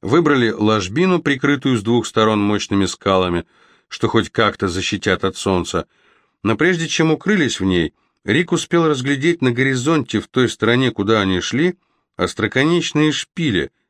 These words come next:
вонзающиеся в небеса. «Это наша цель?» — поинтересовался он.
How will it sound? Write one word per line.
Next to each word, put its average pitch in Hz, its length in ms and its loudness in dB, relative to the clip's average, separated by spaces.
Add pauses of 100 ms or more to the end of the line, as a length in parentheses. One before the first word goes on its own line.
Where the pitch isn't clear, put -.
вонзающиеся 90 920 -2
в 80 80 -6
небеса. 85 520 -4 (960)
«Это 110 320 0
наша 127 300 -2
цель?» — 82 260 -4
поинтересовался 85 840 -4
он. 76 240 -6